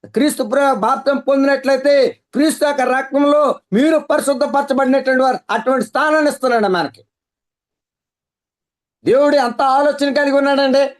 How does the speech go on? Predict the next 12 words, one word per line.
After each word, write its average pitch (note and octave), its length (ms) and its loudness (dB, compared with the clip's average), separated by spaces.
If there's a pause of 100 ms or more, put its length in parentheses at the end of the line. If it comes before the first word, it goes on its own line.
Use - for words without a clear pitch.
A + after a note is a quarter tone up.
(300)
ఏ A3 180 2
మనుషుడు B3+ 440 0
కూడా D4 200 2
నశించిపోవడానికి C#4+ 800 0
ఇష్టం C4+ 220 -2
లేదండి. F#3+ 440 0 (600)
కానీ D4+ 280 -2 (100)
తన C#4 120 0 (100)
కుమారుడైన C#4+ 560 0 (240)
యేసుప్రభుని D4 600 0
ఏర్పాటు C#4+ 300 -2
చేశాడండి. G#3+ 420 -2